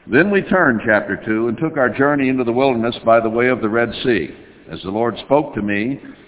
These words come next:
and we compassed Mount Seir many days. They did a lot of sitting on their hands, a lot of time to think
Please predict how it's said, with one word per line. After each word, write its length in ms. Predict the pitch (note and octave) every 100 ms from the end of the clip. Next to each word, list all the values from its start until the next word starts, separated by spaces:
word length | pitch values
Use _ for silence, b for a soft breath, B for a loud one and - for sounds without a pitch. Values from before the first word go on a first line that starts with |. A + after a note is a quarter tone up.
| B -
and 140 | E2+
we 80 | F#2+
compassed 440 | - C3+ C#3 B2
Mount 300 | A#2 B2 B2 A2
Seir 380 | B2 A2+ A#2 A2
many 320 | G2+ A2 A#2
days. 440 | A2 G#2+ F2 D2 - - - - _ _ _ _ _ _ -
They 120 | F2+
did 160 | A2 A2
a 40 |
lot 240 | F#2+ B2
of 80 | A#2+ -
sitting 260 | C3+ B2 A#2
on 160 | A2
their 160 | G#2+ F#2+
hands, 480 | A#2+ A2 C#2+ - - - - _ _ _ -
a 20 |
lot 160 | G#2
of 100 | A#2
time 240 | - B2+ G#2+
to 140 | G#2 -
think 240 | D3 -